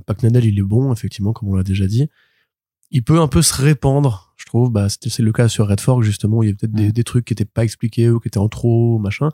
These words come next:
Speaker 1: Mais il sait maîtriser le genre, euh, il sait maîtriser, euh, les bons effets. Giga aussi, ça, c'était, ça tchatchait un peu dans le vent. Mais, euh, non, ça a l'air beau. Il y a un petit côté Raon, un peu, il y a un petit côté Tarzan, un petit co-, mais science-fiction, donc ça peut être, euh,
Speaker 2: Mm.
Speaker 1: plutôt chouette.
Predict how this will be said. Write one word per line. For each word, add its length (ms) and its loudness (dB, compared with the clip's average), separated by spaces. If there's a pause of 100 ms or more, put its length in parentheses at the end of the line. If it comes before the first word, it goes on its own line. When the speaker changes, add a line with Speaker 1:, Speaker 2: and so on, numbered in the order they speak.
(420)
Speaker 1:
Mais 240 2
il 80 2
sait 240 0
maîtriser 400 2
le 100 4
genre, 480 0 (140)
euh, 340 0
il 100 -2
sait 140 -4
maîtriser, 460 0
euh, 240 2
les 100 2
bons 240 2
effets. 300 0 (420)
Giga 380 4
aussi, 240 0
ça, 300 -2
c'était, 180 -8
ça 160 -4
tchatchait 300 -4
un 80 0
peu 240 0
dans 100 -4
le 80 -4
vent. 200 -2 (500)
Mais, 240 4
euh, 200 4
non, 140 2
ça 160 -4
a 60 0
l'air 160 0
beau. 340 0
Il 40 0
y 40 0
a 20 2
un 40 -2
petit 120 -8
côté 280 2
Raon, 480 2
un 80 0
peu, 120 0
il 40 2
y 20 2
a 40 0
un 20 -4
petit 140 -8
côté 260 -4
Tarzan, 540 0
un 40 -2
petit 140 -10
co-, 120 -12
mais 120 2
science-fiction, 500 -2
donc 160 -2
ça 80 -4
peut 160 -2
être, 200 -4
euh, 100 -2
Speaker 2:
Mm. 60 4
Speaker 1:
plutôt 180 2
chouette. 260 -6